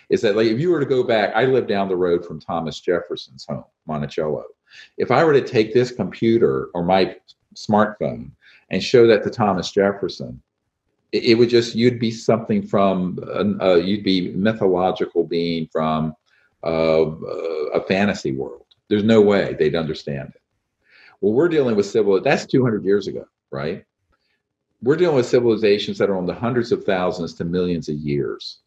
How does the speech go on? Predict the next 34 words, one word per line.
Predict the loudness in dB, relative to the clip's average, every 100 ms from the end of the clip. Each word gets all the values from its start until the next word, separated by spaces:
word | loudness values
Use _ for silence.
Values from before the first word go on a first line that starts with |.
| _ _ -14
and | -8
a |
couple | 0 2 2
of | 0
them | 0
a | 4
billion | 6 6 2 -4
years | -6 -14 -20 -18
past | -6 -4 -4 -6
where | -6
we | -6 -8
are. | -12 -20 _ _ _ _ _ _ _ _ _ -8
So | 2 4 4 0 -14 _
their | -8 2 4 4 2 -4 -14
science | -10 -4 -2 0 -2 -4
and | -6
technology, | -8 -6 -2 0 2 0 -4 -8 _ _ 0
all | 4 4
of | 2
it, | -2 -12 _ _ _ _ _ _ _ _ 0
is | 2 2 -6 -4
interfacing | -2 0 -2 2 2 0 -4 -8 -4
with | -2 -2 -2
consciousness | -6 -2 -2 -2 -4 -6 -10 -12 _
in | 0
the | 0
consciousness | 0 0 0 -4 -6 -6
field. | -2 0 0 -4 _ _ -20 -20 -20 _ _ _ _ _ _ -16 -2
Their | 0
guidance | 4 4 6 4 -2
systems | 0 0 0 -4 -2
on | -2 2
their | 0
spacecraft, | 2 0 0 -2 0 2 0 -4